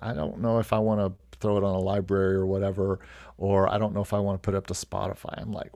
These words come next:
"Why aren't you putting stuff on Spotify if you have it recorded? Why aren't you putting a, a, a, a, some, something out to tell people you can produce them because you're producing your music and showing them what you're producing and start making some money?"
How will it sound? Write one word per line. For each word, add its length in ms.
"Why 640
aren't 280
you 60
putting 380
stuff 360
on 120
Spotify 580
if 120
you 100
have 220
it 100
recorded? 720
Why 260
aren't 240
you 200
putting 400
a, 40
a, 560
a, 140
a, 60
some, 400
something 320
out 220
to 60
tell 180
people 240
you 140
can 140
produce 380
them 160
because 240
you're 80
producing 400
your 100
music 300
and 120
showing 300
them 120
what 180
you're 80
producing 560
and 260
start 260
making 260
some 180
money?" 360